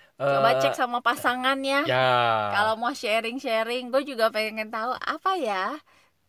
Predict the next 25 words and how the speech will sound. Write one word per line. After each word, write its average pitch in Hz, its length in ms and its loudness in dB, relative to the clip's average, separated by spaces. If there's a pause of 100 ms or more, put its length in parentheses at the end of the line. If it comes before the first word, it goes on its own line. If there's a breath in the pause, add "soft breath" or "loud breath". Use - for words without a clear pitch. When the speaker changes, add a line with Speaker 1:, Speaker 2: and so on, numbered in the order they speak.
(160)
Speaker 1:
Eh, 226 180 -10
gue 269 160 0
baru 277 240 4
tahu 302 320 4
sih 240 320 -6
desiran 233 640 -2
orang 226 480 0
jatuh 233 240 -4
cinta 240 400 -6
tuh 302 160 -8
ternyata 247 480 -4
dari 214 240 -2
sudut 214 240 -10
pandang 214 400 -4
ini 262 480 -6
gitu. 190 320 -10
Menarik 202 480 -6
Speaker 2:
Iya, 175 160 -10
Speaker 1:
ya. - 60 -10
Speaker 2:
cerminan 117 500 -4
diri 110 320 -8
sendiri. 104 400 -12
Speaker 1:
Iya, 180 240 -12
Speaker 2:
Kan? 180 160 -16
Speaker 1:
ternyata 180 480 -16